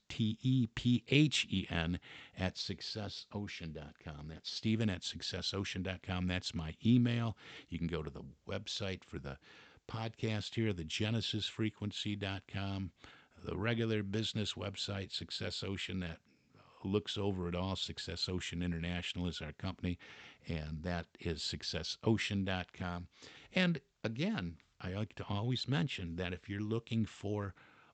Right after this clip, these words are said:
a way to work from home or from anywhere in the world with simply a laptop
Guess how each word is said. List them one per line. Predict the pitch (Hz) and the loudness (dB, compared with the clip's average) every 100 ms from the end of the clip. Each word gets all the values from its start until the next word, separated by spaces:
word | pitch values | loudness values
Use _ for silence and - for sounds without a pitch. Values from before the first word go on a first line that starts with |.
| - | -2
a | |
way | 98 98 98 90 - | 0 4 4 2 0
to | 90 | -2
work | 90 87 | -2 -2
from | - 92 85 | -4 -2 -2
home | 76 107 113 127 - | 0 2 6 6 6
or | 104 123 | 6 6
from | - - 104 - - | 2 2 2 2 0
anywhere | 104 143 143 131 131 - | 6 6 6 4 2 4
in | 120 113 | 4 6
the | 113 | 4
world | 110 110 78 78 | 2 0 -2 -6
with | 92 | -8
simply | - - 98 - 92 | -2 2 0 2 -2
a | 85 | -2
laptop | 78 78 95 113 - - 135 143 | -2 -4 -4 -4 -4 0 0 -2